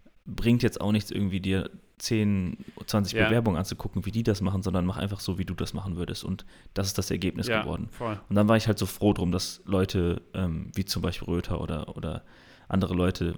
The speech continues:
Speaker 1: Marc oder so, die dann mir gesagt haben, „Ja, es ist doch cool geworden, ähm, es ist doch super, also passt doch alles, stress dich nicht.“
Speaker 2: Ja, voll. Also deshalb hab ich das ja auch dann nochmal in meiner, äh, Story geteilt, jetzt <laughs> nicht, damit ich auch noch ein bisschen hier Fishing for Compliments oder so hab,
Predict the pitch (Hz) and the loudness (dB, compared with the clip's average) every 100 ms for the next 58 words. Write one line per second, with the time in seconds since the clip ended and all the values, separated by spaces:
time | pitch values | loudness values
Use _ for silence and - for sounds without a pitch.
0 | - 92 90 92 - 85 90 92 - - | -6 -2 0 0 -2 -4 -2 -4 -6 -16
1 | - _ _ - 98 92 90 82 - - | -20 _ _ -2 4 4 4 0 -4 -4
2 | 95 92 87 90 87 87 87 - - - | -2 0 0 0 0 2 2 -2 -6 -8
3 | - - 101 90 - - - - - 98 | -4 2 4 4 0 -4 -6 -10 -4 -2
4 | 82 78 104 - - - - 92 - - | -2 -6 -10 -18 -20 -14 -12 -8 -6 -4
5 | 107 - 87 104 - 90 - 110 - - | -2 0 -2 -4 -6 -2 2 2 2 -4
6 | 87 - - - - - - 101 - - | -4 -8 -12 -18 -20 -18 -4 -4 -4 -8
7 | 101 - - _ _ _ _ - 117 123 | -10 -12 -20 _ _ _ _ -8 -2 -2
8 | - 127 135 120 - - - - - 131 | -2 2 4 4 -2 -20 -20 -14 -2 4
9 | 135 - - - - 123 - 143 127 139 | 4 4 -16 -20 -6 -4 2 2 2 -4
10 | 156 - - 127 - 113 117 - 113 110 | -4 -8 -8 -6 0 0 0 -2 -2 -2
11 | 110 113 107 107 110 107 104 104 101 - | -2 -2 -2 -2 -2 -2 -2 -2 -4 -4
12 | 104 101 - - 120 120 113 110 117 104 | -2 -2 -6 -4 -2 -2 -4 -6 0 0
13 | 104 107 - - - 117 - - - 104 | 0 -2 -6 -10 -10 -10 -10 -10 -10 -8
14 | 98 98 101 104 117 117 117 117 117 107 | -6 -6 -6 -4 -2 -2 -4 -4 -8 -8
15 | 117 - - 117 - 117 120 127 120 120 | -8 -8 -8 -8 -8 -8 -8 -8 -8 -8
16 | 131 120 117 117 127 | -8 -8 -6 -6 -6